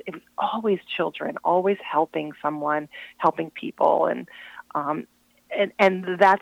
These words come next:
been amazing. And, and she's bringing those ideas and those experiences to our job now. And I think we, we, we, we really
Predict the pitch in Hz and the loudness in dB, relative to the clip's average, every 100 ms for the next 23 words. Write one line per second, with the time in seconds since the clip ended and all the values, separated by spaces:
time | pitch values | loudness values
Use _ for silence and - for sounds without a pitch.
0 | - 170 160 160 170 - 156 - 165 160 | -2 -8 -6 -8 -8 -8 -10 -8 -6 -6
1 | 170 - 180 175 175 _ - 196 - 196 | -4 -2 -2 -4 -16 _ -8 -8 -6 -6
2 | 185 175 170 170 - - 160 160 - 196 | -6 -4 0 0 -2 0 0 0 -4 0
3 | 185 160 165 156 156 151 - - - - | 0 0 -2 -4 -4 -6 -10 -20 -20 -20
4 | - _ _ - - 196 208 190 160 156 | -20 _ _ -16 -2 2 4 2 0 -8
5 | 143 - 151 156 156 147 147 147 139 139 | -8 -6 -4 -2 2 4 2 -2 -4 -4
6 | 139 139 - - - - - - - - | -4 -8 -10 -12 -14 -16 -16 -12 -14 -10
7 | 165 - - 165 160 _ 165 156 143 151 | -10 -10 -4 -2 -2 _ -6 -6 -2 -2
8 | 151 156 147 | 0 -2 -4